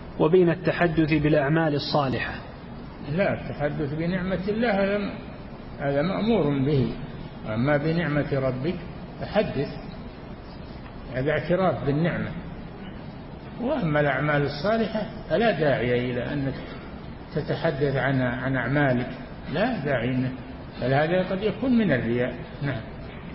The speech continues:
Speaker 1: أحسن الله إليكم فضيلة الشيخ، هذا سائل يقول: "كيف نفهم حديث ابن مسعود رضي الله عنه أنه لما، لما،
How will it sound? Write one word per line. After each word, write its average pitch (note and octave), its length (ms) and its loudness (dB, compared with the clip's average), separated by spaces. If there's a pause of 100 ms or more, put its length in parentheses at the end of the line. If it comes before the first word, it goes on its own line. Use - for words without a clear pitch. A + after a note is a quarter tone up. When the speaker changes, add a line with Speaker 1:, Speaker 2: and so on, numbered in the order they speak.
(500)
Speaker 1:
أحسن - 280 2
الله D#3+ 300 6
إليكم D#3 360 4
فضيلة D3+ 440 4
الشيخ، C#3+ 380 2
هذا C#3 160 4
سائل D#3 320 4 (100)
يقول: C#3 540 4 (960)
"كيف F3+ 320 6 (380)
نفهم D3 760 4 (300)
حديث D3+ 420 4
ابن C#3+ 340 6
مسعود C#3 640 4 (260)
رضي D3 240 6
الله C#3 400 6
عنه C#3+ 220 2 (1000)
أنه C#3 380 6
لما، C#3 300 4 (240)
لما، C3+ 480 4